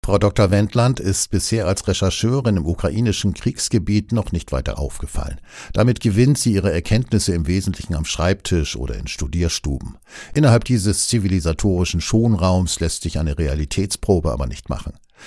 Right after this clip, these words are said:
Denn dazu muss man sich, wie ich es getan habe, der Realität im Kriegsgebiet aussetzen und eben genau dort recherchieren, wo sich die Realität in aller Grausamkeit zeigt. Die Schreibtischperspektive bietet lediglich ein verkürztes, wenn nicht gar verfälschtes Bild der Wirklichkeit.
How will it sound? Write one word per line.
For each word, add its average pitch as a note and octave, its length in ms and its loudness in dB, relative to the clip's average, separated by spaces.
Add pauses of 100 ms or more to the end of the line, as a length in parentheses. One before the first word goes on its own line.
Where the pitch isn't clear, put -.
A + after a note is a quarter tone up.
(260)
Denn A#2 260 6
dazu B2 300 4
muss B2 240 4
man B2+ 160 4
sich, B2+ 380 0
wie D#2 160 -4
ich - 180 -4
es - 100 0
getan G2 460 2
habe, G2+ 240 4
der F2 160 2
Realität F#2 680 0
im D2+ 120 -4
Kriegsgebiet - 680 -2
aussetzen F#2+ 640 0
und F2+ 160 -2
eben B2+ 160 0
genau G2 340 2
dort F#2 400 0
recherchieren, F#2 680 0 (240)
wo G#2+ 180 4
sich - 200 -2
die G#2 120 0
Realität F2+ 720 0
in D#2 100 -2
aller D#2+ 220 0
Grausamkeit C#2+ 680 -2
zeigt. - 420 -4 (300)
Die C#3+ 80 4
Schreibtischperspektive A2 1160 2
bietet E2 320 -2
lediglich E2+ 540 -2
ein C#2+ 100 -4
verkürztes, - 840 2
wenn A2 120 0
nicht E2 180 -4
gar C#2+ 100 -2
verfälschtes - 680 -4
Bild D2 260 -2
der C2+ 120 -4
Wirklichkeit. - 640 -14